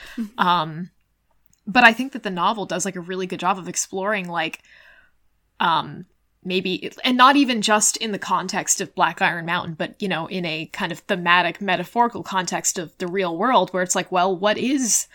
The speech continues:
Speaker 2: social media and all of the kind of trappings of modern life? Like, what is that doing to our potential and our creativity? Um, that was kind of, like, what I got out of it.
Speaker 1: Yeah, I, it's interesting you say that, 'cause that's, when you're,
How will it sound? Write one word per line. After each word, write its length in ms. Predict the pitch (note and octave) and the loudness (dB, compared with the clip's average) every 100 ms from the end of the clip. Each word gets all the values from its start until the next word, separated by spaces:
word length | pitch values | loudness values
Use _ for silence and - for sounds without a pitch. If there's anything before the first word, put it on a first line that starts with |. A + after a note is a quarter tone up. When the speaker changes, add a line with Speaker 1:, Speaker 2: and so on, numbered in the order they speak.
| - - - _ _ _ - | -20 -20 -20 _ _ _ -2
Speaker 2:
social 400 | - G3 E3+ F#3+ | 2 2 2 0
media 640 | E3+ E3 D#3+ D#3 D#3 D#3+ - | -2 -2 0 0 -2 -4 -4
and 360 | F#3 D#3+ D#3+ D3+ | -4 -4 -6 -2
all 240 | F3+ E3+ | 0 2
of 140 | E3+ - | -2 -6
the 80 | - | -8
kind 240 | F#3+ E3+ | -8 -8
of 80 | - | -6
trappings 520 | - F#3 E3 E3+ E3 | 2 2 2 -4 -6
of 120 | D#3 | -4
modern 340 | F#3 E3 E3 E3 | -2 -2 -4 -8
life? 220 | E3+ F3 | -4 -4
Like, 160 | E3+ | -2
what 180 | F3+ A#3 | 2 2
is 240 | - C4 A3+ | 4 2 2
that 220 | E3+ D#3+ | 2 0
doing 280 | E3+ E3 D#3 | -6 -6 -8
to 120 | F#3 | -4
our 120 | E3+ - | -4 -4
potential 540 | F#3 - E3+ - D#3+ | -6 -8 -6 -6 -6
and 120 | D#3+ | -6
our 80 | D3+ | -8
creativity? 1000 | - G3+ E3+ D#3 - D#3 - E2+ F3 - _ - | -6 -6 -6 -6 -8 -8 -8 -10 -12 -18 _ -14
Um, 380 | D#3+ F3 - F3+ - | -12 -12 -14 -10 2
that 160 | A3+ | 2
was 100 | A3+ | 2
kind 160 | - G3 | -4 -6
of, 60 | E3+ | -8
like, 140 | E3 | -8
what 80 | E3 | -4
I 120 | F3 | -2
got 200 | E3 D3+ | -2 -2
out 160 | A#2+ - | -2 -6
of 100 | C#3+ | -12
it. 200 | - - _ _ - | -14 -16 _ _ -10
Speaker 1:
Yeah, 400 | D4+ D4+ F#3 F3 - - | -6 -6 -6 -8 -10 -8
I, 420 | D#4 E4 E4 - - - _ _ - _ _ _ _ _ _ _ | -6 -4 -6 -10 -16 -20 _ _ -20 _ _ _ _ _ _ _
it's 120 | C4 E4+ | -4 -4
interesting 240 | F4+ F4 | -2 -2
you 60 | D4 | 0
say 120 | D4 | 0
that, 120 | A3 | 0
'cause 120 | A3 | 0
that's, 360 | B3 A#3+ - - _ - - | 0 -2 -6 -10 _ -20 -8
when 220 | A3+ | -2
you're, 100 | B3 | -2